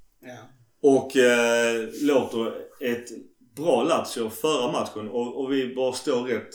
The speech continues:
Speaker 2: och spelar med ett lågt tempo. Jag tror mycket också det som gör att en sån som Kessie är sjukt mycket bättre nu. Att Milan spelar med ett lägre tempo. Jag tror Milan vinner jättemycket mer. Innan allt varit här, Milan ska vara framåt och Milan ska spela attraktiv fotboll.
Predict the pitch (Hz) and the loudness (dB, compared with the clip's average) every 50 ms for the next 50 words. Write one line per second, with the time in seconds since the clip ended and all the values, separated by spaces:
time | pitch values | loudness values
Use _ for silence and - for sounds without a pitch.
0 | - _ - - - - 139 135 127 123 123 117 - - - 123 127 120 117 117 | -20 _ -16 -16 -10 -4 -2 0 0 0 0 -2 -6 -8 -8 -4 -4 -4 -4 -2
1 | 131 139 143 135 113 107 110 - - - 131 101 90 107 110 107 - 139 135 131 | 0 0 2 2 2 0 -2 -6 -6 -4 -4 -4 -4 -6 -8 -4 -2 -2 0 0
2 | 139 135 139 143 135 131 - - 131 123 120 - 123 127 127 120 110 107 101 - | -2 -2 0 -2 -2 -2 -2 -4 -4 -4 -4 -6 -6 -4 -2 -2 0 -2 -4 -6
3 | - - - - _ _ _ _ _ _ _ _ - 113 113 - 131 120 113 - | -10 -18 -20 -20 _ _ _ _ _ _ _ _ -12 -10 -10 -8 -8 -8 -6 -4
4 | 131 117 - 117 113 113 - - 131 110 - - 120 110 - - - - 120 113 | -6 -6 -6 -8 -10 -8 -4 -4 -4 -4 -4 -4 -6 -6 -8 -8 -10 -8 -6 -6
5 | 107 104 - - - _ - - - - - - - - 107 95 - 120 123 120 | -6 -6 -8 -12 -18 _ -20 -20 -20 -20 -6 -2 -2 -2 -2 -2 -4 -8 -8 -8
6 | - 117 110 107 120 101 - - 110 104 92 87 - - _ _ - _ _ _ | -8 -10 -6 -6 -6 -6 -6 -10 -12 -12 -12 -12 -12 -16 _ _ -20 _ _ _
7 | _ - 117 110 131 147 127 113 113 110 - - 127 123 117 113 110 107 104 - | _ -12 -10 -6 -4 -4 -2 -2 -4 -4 -4 -4 -4 -4 -2 -4 -4 -4 -6 -6
8 | 110 110 101 90 87 87 - 98 87 76 - - - - - 117 107 - - 117 | -6 -4 -4 -6 -8 -10 -12 -16 -16 -16 -18 -20 -20 -14 -12 -12 -10 -8 -8 -6
9 | 117 117 110 107 101 104 107 101 98 98 98 95 113 123 127 - 104 101 95 - | -4 -4 -4 -4 -6 -8 -8 -8 -10 -10 -10 -8 -6 -8 -8 -8 -12 -14 -12 -10
10 | 98 92 110 120 117 120 123 117 - 120 117 113 117 117 107 101 101 98 95 - | -10 -8 -6 -4 -4 -2 -4 -4 -4 -4 -4 -2 -2 -2 -2 -2 -2 -4 -6 -10
11 | - _ _ _ _ _ _ _ _ _ _ 135 135 135 131 131 123 123 - 131 | -16 _ _ _ _ _ _ _ _ _ _ -2 0 2 2 2 0 -2 -2 -2
12 | 120 117 117 113 113 - 143 127 113 107 95 82 82 - - 98 107 120 123 120 | -2 0 0 -2 -2 -2 0 0 0 0 -2 -4 -8 -12 -10 -6 -4 -2 -2 -2
13 | 113 113 110 - 113 - - 113 113 113 113 - - 131 123 123 - - - 113 | -4 -4 -6 -8 -8 -6 -4 -2 -2 -2 -2 -2 0 0 0 0 -2 -4 -8 -10
14 | 107 - - 110 107 104 - 123 117 117 117 - - 95 98 95 92 | -8 -8 -8 -8 -8 -6 -6 -6 -6 -6 -6 -8 -10 -10 -10 -12 -16